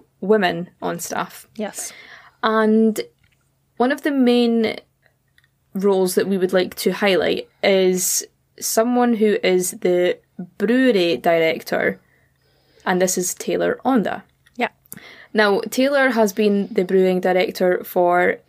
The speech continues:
Speaker 1: three years, and she has a B S in chemical engineering. She has worked in other American breweries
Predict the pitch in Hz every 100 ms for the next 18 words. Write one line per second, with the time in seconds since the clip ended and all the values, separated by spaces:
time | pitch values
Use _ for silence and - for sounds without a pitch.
0 | - - 247 277 208 - 180 254 262 -
1 | - - - - _ 202 196 190 190 190
2 | 185 - - 202 190 185 - 185 233 190
3 | 190 - - 185 185 190 180 185 - 185
4 | 233 277 - 214 - _ _ _ - -
5 | - - _ _ _ _ _ - _ -
6 | 214 202 185 185 202 - 185 - 285 233
7 | 185 175 185 175 180 180 175 175 170 175
8 | 175 -